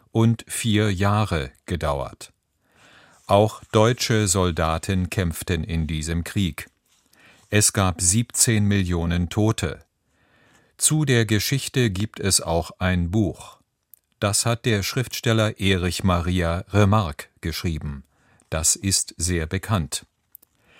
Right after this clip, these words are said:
Der Film Im Westen nichts Neues ist für verschiedene Preisgruppen von den Oscars vorgeschlagen.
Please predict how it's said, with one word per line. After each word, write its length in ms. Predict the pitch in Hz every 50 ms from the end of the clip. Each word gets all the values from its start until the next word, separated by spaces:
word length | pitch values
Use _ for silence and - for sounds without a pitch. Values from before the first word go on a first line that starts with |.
| - - - - _ _ _ _ _ _ -
Der 220 | 104 101 98 98
Film 480 | 90 - - 143 156 151 113 82 73 76 -
Im 280 | - 98 92 90 82 85
Westen 600 | 110 127 - - - - - 107 95 87 80 80
nichts 420 | 92 98 - - - - - -
Neues 560 | 107 104 107 104 90 85 107 135 - - -
ist 320 | - - 123 120 - - -
für 300 | - - 120 113 107 -
verschiedene 720 | - 110 107 - - - 151 147 127 123 110 107 101 98
Preisgruppen 1000 | - - - 95 95 104 113 - - - - - 95 95 87 - 95 90 85 82
von 280 | - - - 85 85 80
den 240 | 87 82 82 82
Oscars 640 | - 85 87 - - - - - 78 76 80 - -
vorgeschlagen. 920 | - - 104 98 95 87 92 87 - - 90 78 78 76 71 76 73 69